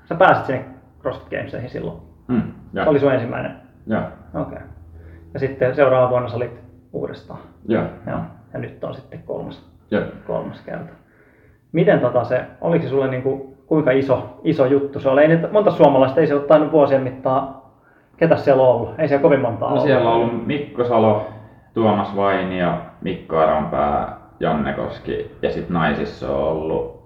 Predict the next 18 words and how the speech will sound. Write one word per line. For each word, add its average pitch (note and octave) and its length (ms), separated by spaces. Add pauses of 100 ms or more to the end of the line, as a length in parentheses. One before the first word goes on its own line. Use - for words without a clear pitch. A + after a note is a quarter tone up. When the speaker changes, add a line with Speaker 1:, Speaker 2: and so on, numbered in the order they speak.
(120)
Speaker 2:
Emilia D2 560
Leppänen C2+ 840 (280)
ja A#1 420 (840)
Sanna C2 440
Venäläinen. F2 520 (180)
Speaker 1:
Okei. E3 200 (600)
No E3+ 140
ei A#2+ 80
siinä D3 120
nyt D3 80
hirveästi. B2+ 380 (140)
Speaker 2:
Ja G#2 80
Speaker 1:
Ei. G#2 80
Speaker 2:
sitten F#2 260
on F2+ 140
ollut F2 180
yksi - 280
tiimi. - 380